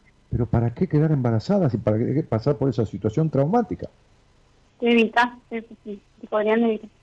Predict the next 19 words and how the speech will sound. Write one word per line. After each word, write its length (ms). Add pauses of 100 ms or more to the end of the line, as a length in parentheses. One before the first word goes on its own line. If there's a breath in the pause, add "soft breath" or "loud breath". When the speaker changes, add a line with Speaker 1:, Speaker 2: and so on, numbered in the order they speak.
(400)
Speaker 2:
Sí, 100
el 180
discurso 540
de 100
los 380 (320)
sacerdotes, 800
bueno, 220
de 140
los 200
religiosos, 800
de 60
los 120
grupos 380
antiabortistas, 880 (180)
es 180 (420)
simplemente 680 (560)
van 500
a 120
que, 100